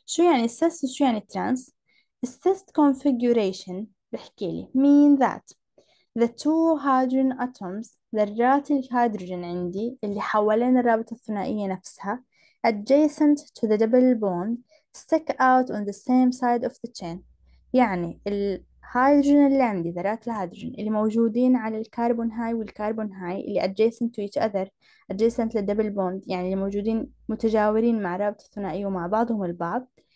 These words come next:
لما يكونوا عندي على السيم سايد، على نفس الاتجاه، بسميهم سيس. يعني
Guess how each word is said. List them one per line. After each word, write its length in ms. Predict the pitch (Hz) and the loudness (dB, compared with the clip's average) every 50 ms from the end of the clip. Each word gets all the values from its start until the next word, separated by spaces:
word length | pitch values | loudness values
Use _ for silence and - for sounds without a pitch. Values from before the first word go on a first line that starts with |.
| _ _ _ - - | _ _ _ -4 0
لما 220 | 233 233 233 233 | 2 4 4 4
يكونوا 380 | 247 254 254 - 311 294 277 247 | 2 0 0 2 4 4 4 4
عندي 280 | 214 202 196 180 175 | 2 -2 -6 -4 -4
على 200 | 165 165 185 202 | -4 -4 -4 -6
السيم 520 | 208 - - - - 285 277 285 302 302 294 | -8 -12 -14 -10 -2 0 2 4 4 4 2
سايد، 480 | 285 - - 254 214 196 196 202 196 | 0 0 -2 0 0 0 0 -2 -4
على 220 | 165 165 180 185 196 | -6 -4 -4 -4 -4
نفس 260 | 247 254 254 - - | -6 -8 -8 -6 -8
الاتجاه، 640 | - - 240 - - - 247 262 262 269 269 254 - _ _ _ _ _ _ - | -6 -6 -8 -12 -8 -6 0 2 2 2 0 -4 -8 _ _ _ _ _ _ -2
بسميهم 640 | 233 294 285 - 240 202 202 226 262 262 294 302 285 | 0 0 0 0 -4 -4 -2 -2 0 2 2 0 0
سيس. 380 | - - 196 180 - - _ _ - | 0 -2 -4 -4 -6 -14 _ _ -6
يعني 360 | 240 233 190 170 147 180 - | -6 -4 -4 -6 -10 -10 -14